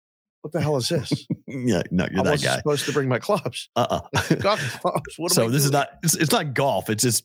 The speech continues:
Speaker 2: partying and, and being able to hit golf balls,
Speaker 1: Speaking
Speaker 2: but
Speaker 1: of balls, can I just mention the Saks underwear read while I,
Speaker 2: Oh,
Speaker 1: while I'm
Speaker 2: my
Speaker 1: here,
Speaker 2: <laughs>
Speaker 1: please? I mean, it's a stressful time. The N F L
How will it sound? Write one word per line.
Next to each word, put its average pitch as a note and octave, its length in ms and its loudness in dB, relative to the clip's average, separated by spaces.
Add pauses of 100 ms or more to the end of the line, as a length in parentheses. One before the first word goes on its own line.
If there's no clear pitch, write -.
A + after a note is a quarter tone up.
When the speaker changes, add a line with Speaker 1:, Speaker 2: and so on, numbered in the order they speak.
(140)
Speaker 2:
partying F#2+ 500 2
and, F2+ 260 -2
and G#2 100 0
being G2 200 4
able F2+ 200 2
to F2 40 2
hit F2 160 0
golf A#2 260 2
balls, - 180 -2
Speaker 1:
Speaking A3 180 0
Speaker 2:
but G#3 60 2
Speaker 1:
of C#3+ 100 -4
balls, C#3+ 480 0
can C3+ 140 -2
I D3 80 2
just D3+ 240 -4
mention D3+ 300 0
the C3 60 0
Saks B2+ 520 2
underwear B2+ 360 0
read B2+ 340 0
while B2 180 2
I, A#2+ 120 2
Speaker 2:
Oh, G#2 120 4
Speaker 1:
while A#2 140 2
I'm G#2+ 80 -2
Speaker 2:
my G#2+ 40 -2
Speaker 1:
here, B2+ 200 2 (140)
Speaker 2:
<laughs> - 100 -20 (340)
Speaker 1:
please? C3+ 300 2 (1400)
I C#3 60 -2
mean, D3 140 4
it's C3+ 100 -2
a D#3 80 0
stressful F3 460 2
time. D3 320 0
The A#2+ 140 0
N C#3+ 80 0
F C3+ 120 -2
L D3 220 2